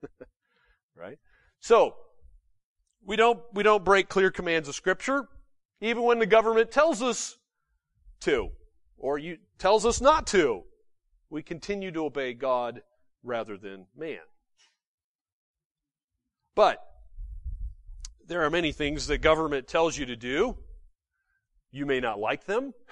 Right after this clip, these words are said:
Okay? There's lots of things government tells us to do or not to do, and we don't like them. We find them frustrating. We can't understand why this law exists.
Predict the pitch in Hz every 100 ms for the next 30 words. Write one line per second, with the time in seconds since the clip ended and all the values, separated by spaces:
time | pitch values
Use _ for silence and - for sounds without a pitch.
0 | - - - - - - 175 - 147 220
1 | - - _ - 139 143 214 269 262 214
2 | 190 147 139 175 165 156 - 160 147 139
3 | 139 147 135 139 127 123 123 120 120 113
4 | 101 - - _ - 160 156 156 135 143
5 | 151 - 104 107 110 120 113 123 113 -
6 | 202 - 120 98 - _ _ _ _ _
7 | _ _ _ _ _ _ _ 135 156 -
8 | 180 165 - _ _ _ _ - 170 160
9 | 147 - - 202 190 156 139 135 151 160
10 | 156 143 139 139 143 156 - 147 156 156
11 | 151 156 139 127 208 170 - - - -
12 | -